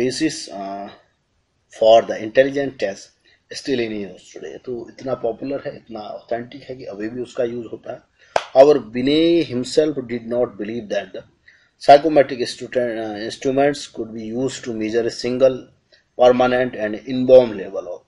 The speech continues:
intelligence। तो वो, इन्होंने ऐसा कभी नहीं माना कि भाई ये जो इंटेलिजेंस test है उससे तुम permanent और इनबॉर्न level का intelligence तो इससे measure नहीं हो सकता। फिर भी एक जो intelligence की जो मापन के उन्हें टेक्निक थी या वो scale का उन्हें develop उन्होंने किया,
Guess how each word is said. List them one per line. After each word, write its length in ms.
intelligence। 560
तो 60
वो, 160
इन्होंने 260
ऐसा 240
कभी 280
नहीं 100
माना 260
कि 140
भाई 160
ये 140
जो 140
इंटेलिजेंस 420
test 240
है 80
उससे 260
तुम 280
permanent 680
और 220
इनबॉर्न 480
level 360
का 160
intelligence 580
तो 100
इससे 180
measure 300
नहीं 220
हो 140
सकता। 360
फिर 120
भी 240
एक 140
जो 160
intelligence 680
की 180
जो 120
मापन 440
के 120
उन्हें 180
टेक्निक 480
थी 280
या 100
वो 320
scale 340
का 100
उन्हें 200
develop 360
उन्होंने 320
किया, 320